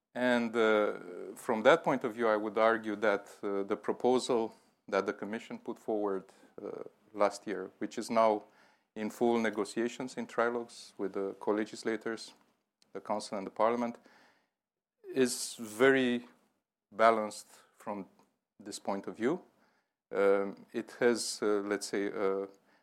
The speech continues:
balance and proportionality at its core. And, uh, just to give, uh, uh, let's say, one example referring to the scope, um, it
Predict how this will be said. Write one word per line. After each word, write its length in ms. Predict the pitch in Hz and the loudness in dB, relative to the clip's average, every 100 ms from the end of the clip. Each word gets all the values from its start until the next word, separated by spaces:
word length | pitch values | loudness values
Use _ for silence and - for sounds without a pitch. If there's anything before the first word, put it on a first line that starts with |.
| _ | _
balance 560 | 98 113 127 131 127 - | 4 6 8 6 0 -4
and 220 | 120 113 | -6 -4
proportionality 920 | 120 - 107 - 113 110 107 - 107 107 _ _ _ - | -6 -4 -6 -4 -6 -4 -6 -8 -12 -12 _ _ _ -14
at 160 | 107 - | -10 -10
its 120 | - | -12
core. 300 | - - 85 - | -6 -6 -6 -8
And, 180 | 113 110 | -6 -4
uh, 120 | 123 110 117 | -4 -4 0
just 300 | 120 240 - | 2 2 0
to 80 | 113 | -6
give, 400 | 117 123 113 117 | 0 -2 0 0
uh, 240 | 104 104 | 2 0
uh, 40 | 98 _ _ _ _ _ _ _ - - - | -4 _ _ _ _ _ _ _ -14 -12 -10
let's 200 | 113 104 | -8 -6
say, 60 | 110 | -2
one 200 | 101 127 | 2 4
example 440 | 117 127 120 120 107 | 2 -2 -2 0 -2
referring 340 | 107 113 107 | -2 -2 -4
to 120 | 110 107 | -6 -10
the 100 | 101 | -10
scope, 400 | - 143 160 - _ _ _ _ _ _ _ _ _ _ _ _ _ _ _ _ _ _ _ _ _ _ _ - | -2 0 0 -6 _ _ _ _ _ _ _ _ _ _ _ _ _ _ _ _ _ _ _ _ _ _ _ -12
um, 400 | 113 107 104 104 - _ _ _ - - 120 | -2 0 0 -4 -12 _ _ _ -20 -20 -12
it 180 | 135 | -10